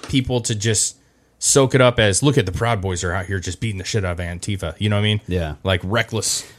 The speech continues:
Speaker 2: Well, you know, it's just, that's how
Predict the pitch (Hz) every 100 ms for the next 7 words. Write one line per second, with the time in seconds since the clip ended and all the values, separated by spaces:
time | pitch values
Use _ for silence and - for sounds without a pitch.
0 | - 135 131 - 147 131 135 127 - 135
1 | - - - - 120 123 113 117 - -
2 | 101 110 104 101 98